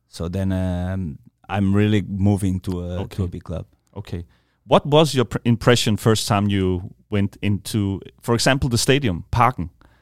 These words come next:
Speaker 1: Yeah, it was
Speaker 2: It's, it's much
Speaker 1: Yes.
Speaker 2: bigger than Leoforos.
Speaker 1: Yeah, much bigger than
Speaker 2: Yeah.
Speaker 1: Leoforos, much new than Leoforos. Uh, I remember I get amazed with, um, uh, when they told me, like, the stadium could close.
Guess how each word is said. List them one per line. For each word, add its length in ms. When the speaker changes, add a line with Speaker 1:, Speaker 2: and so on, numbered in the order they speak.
Speaker 1:
Yeah, 200
it 60
was 100
Speaker 2:
It's, 200
it's 180
much 260
Speaker 1:
Yes. 60
Speaker 2:
bigger 220
than 140
Leoforos. 520
Speaker 1:
Yeah, 260
much 300
bigger 240
than 100
Speaker 2:
Yeah. 120
Speaker 1:
Leoforos, 680
much 400
new 400
than 260
Leoforos. 720
Uh, 720
I 120
remember 400
I 100
get 260
amazed 440
with, 260
um, 1040
uh, 420
when 200
they 100
told 240
me, 100
like, 240
the 120
stadium 460
could 280
close. 480